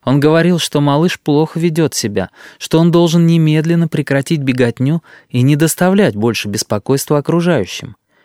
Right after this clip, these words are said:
И чем скорее малыш послушается, тем скорее они с отцом уедут домой.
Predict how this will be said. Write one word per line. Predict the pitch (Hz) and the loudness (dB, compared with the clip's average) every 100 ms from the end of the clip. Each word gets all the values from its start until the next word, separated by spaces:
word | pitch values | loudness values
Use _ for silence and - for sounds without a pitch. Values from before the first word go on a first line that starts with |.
| _ _ | _ _
И | 113 | -4
чем | - 113 | -2 -2
скорее | - 113 120 117 | -2 0 0 0
малыш | 113 120 113 | 0 0 -2
послушается, | - 98 107 139 - 156 - - _ _ _ _ | -4 -4 -4 -4 -4 -6 -6 -14 _ _ _ _
тем | 131 123 | -2 -2
скорее | - 110 101 123 156 | 0 -2 0 0 0
они | 123 101 87 | -2 -4 -6
с | - | -4
отцом | 101 - 123 151 - | -4 -2 -2 -2 -4
уедут | 113 104 98 98 123 | -6 -2 -2 0 0
домой. | 127 139 123 98 | 0 0 -2 -4